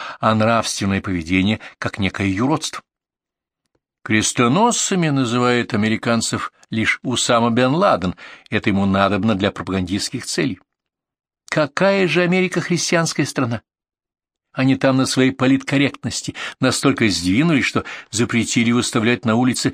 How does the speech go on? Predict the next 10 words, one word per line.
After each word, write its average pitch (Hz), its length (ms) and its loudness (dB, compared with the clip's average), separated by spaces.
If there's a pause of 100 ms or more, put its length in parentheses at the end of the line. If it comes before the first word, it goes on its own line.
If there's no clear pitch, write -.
(160)
христианские 131 640 -2
символы. 190 460 -2 (1300)
Я 120 420 2
сам 151 400 0
видел, 104 380 0
как - 180 -4
на 104 160 0
Пасху - 500 0
около 101 300 -2
храма 117 460 0